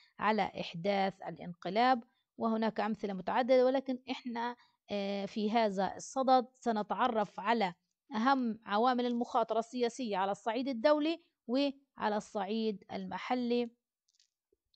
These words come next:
دون أن نتطرق للشرح الكامل. فنأتي الآن للتعرف على صياغة وإنجاز وتحقيق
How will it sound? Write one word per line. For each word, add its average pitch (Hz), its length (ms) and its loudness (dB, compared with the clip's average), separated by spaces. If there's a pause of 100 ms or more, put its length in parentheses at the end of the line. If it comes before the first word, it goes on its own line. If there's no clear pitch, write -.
(320)
دون 247 240 2
أن 196 220 0
نتطرق 208 760 0
للشرح 185 1300 -4
الكامل. 277 600 0 (280)
فنأتي 196 2250 -2
الآن 233 300 -4
للتعرف 214 580 -2
على 202 200 0
صياغة 269 640 2
وإنجاز 214 640 2
وتحقيق 233 640 0